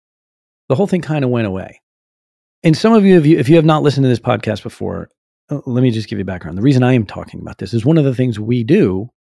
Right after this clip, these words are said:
I do, and another gentleman that works with me, Jim Molinaro, we do this a lot. We do a lot of police shootings. We do 'em from the civil side. We help prosecute or defend.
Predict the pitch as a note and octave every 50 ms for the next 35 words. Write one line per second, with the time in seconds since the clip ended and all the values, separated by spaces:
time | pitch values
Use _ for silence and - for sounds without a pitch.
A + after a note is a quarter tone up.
0 | _ _ _ _ _ - G#2 B2 E3 B2+ G#2+ F#2 F#2+ A2 C3+ C#3+ - _ _ _
1 | _ _ G#2 G2+ G2 F#2+ F#2+ F#2+ F#2 - _ _ - G2 F#2+ F#2+ G2 A2+ A#2+ A#2+
2 | G#2 A2+ A2 A2 G#2 G2+ G2 F#2 G2+ G2 - - - D3 B2+ C#3+ D#3 C3+ G#2+ G2+
3 | G2 G#2 G#2+ G#2 G2 F#2+ G#2 B2 C#3 A2+ G#2 C3+ E3 F#3+ F3 D3+ C3 - A#2+ A2
4 | C#3+ C3+ G2 A2 C#3 G3 D3+ G2+ F2 F2+ F#2 G2+ G#2 G#2 G#2 - G#2 G2+ F#2+ -
5 | - - - - - _ _ _ _ _ _ _ _ _ _ _ _ _ _ _
6 | _ - B2 A#2+ C3+ A#2 G2 - G#2 F#2+ - - - D#3+ D#3+ D3 - - D3+ D3+
7 | D3+ C#3+ C#3+ C3 A2 F#2+ F2 G2 F#2+ - - B2+ A#2+ A#2+ - - B2+ - - B2+
8 | B2 B2 - - G2+ G2 G2 - - D3 C#3 C#3+ C#3+ C#3+ C#3+ C#3+ A#2+